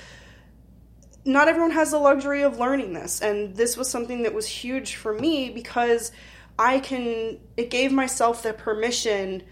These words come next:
through my journey and my learning curve through finding myself and trying to be a better person, that it gave me the permission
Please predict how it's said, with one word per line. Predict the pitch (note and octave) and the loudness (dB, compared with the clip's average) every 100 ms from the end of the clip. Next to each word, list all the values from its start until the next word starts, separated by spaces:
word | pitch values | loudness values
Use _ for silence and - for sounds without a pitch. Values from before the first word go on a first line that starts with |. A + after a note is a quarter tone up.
| - | -20
through | - A#3+ A3+ | -12 -4 0
my | G#3 A3 B3+ | 4 4 2
journey | - F3+ F3+ F3 | 0 -4 -2 -2
and | F3 | 0
my | F#3 G3+ | 0 2
learning | A#3+ F#3+ F#3 F3+ | 2 0 -2 -4
curve | F3 F#3+ F#3 F#3 F#3 | -2 -2 -2 -6 -10
through | - F#3+ G3+ F#3+ F#3 F3 | -14 -6 -2 -2 -2 -4
finding | - G3 F#3+ | -2 -2 -2
myself | F3+ G3+ G#3 G#3 G3 G3 | -2 -2 0 2 2 0
and | G3+ | -6
trying | F#3+ - F#3+ F#3 | -6 -6 -6 -6
to | |
be | F3+ F3+ | -6 -4
a | F3+ | -4
better | F3 E3+ | -4 -6
person, | E3+ F#3 G#3+ - D4 D#4+ D#4 - - - - - | -8 -6 -6 -4 -2 -2 -4 -10 -20 -20 -20 -8
that | A#3 B3 | -2 -2
it | A#3+ | -2
gave | B3 D4 C#4 | -2 0 0
me | C4+ | -2
the | A#3 | -4
permission | A#3 - G3+ F#3+ F3+ G3 - C#4+ D4+ D#4+ D#4+ | -8 -6 -6 -4 -6 -6 -4 -2 0 0 -2